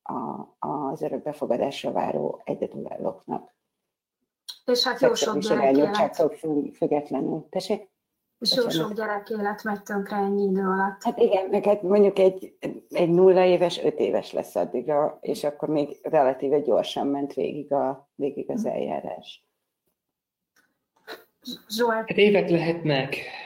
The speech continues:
Speaker 3: igen. Öm, én úgy gondolom azonban, hogy, ö, ugye, ahogy, ahogy Eszter is mondta, bár, ö, nem hiszem, hogy a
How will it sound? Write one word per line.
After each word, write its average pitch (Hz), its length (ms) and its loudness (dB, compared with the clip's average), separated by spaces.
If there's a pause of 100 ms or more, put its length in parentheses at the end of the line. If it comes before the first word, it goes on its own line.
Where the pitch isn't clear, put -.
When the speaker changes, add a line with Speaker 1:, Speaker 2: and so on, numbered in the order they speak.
Speaker 3:
igen. 135 440 2
Öm, 139 720 0 (1300)
én 170 140 2
úgy 185 140 6
gondolom 143 380 4
azonban, 135 540 0
hogy, 135 480 -2
ö, 131 380 0 (920)
ugye, 131 200 4
ahogy, 135 460 2
ahogy 135 260 -4
Eszter 135 320 -2
is 127 180 -4
mondta, 131 340 -2
bár, 127 320 0
ö, 123 240 0
nem 123 340 -4 (400)
hiszem, 127 480 -8
hogy 127 340 -6 (760)
a 131 320 0